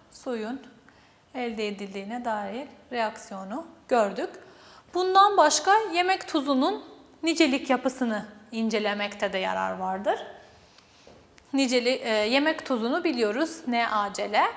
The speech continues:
Laboratuvarlarda yemek tuzunun elde edilebilmesi için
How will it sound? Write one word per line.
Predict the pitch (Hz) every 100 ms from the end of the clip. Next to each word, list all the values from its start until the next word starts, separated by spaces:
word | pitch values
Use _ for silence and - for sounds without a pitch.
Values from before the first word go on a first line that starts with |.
| - - - - - - 269
Laboratuvarlarda | 285 349 359 370 339 330 330 330 349 392 415 - -
yemek | 302 359 359
tuzunun | 320 269 269 240 208 214
elde | 247 254 330
edilebilmesi | 320 247 240 220 240 240 254 - 277
için | 254 - 370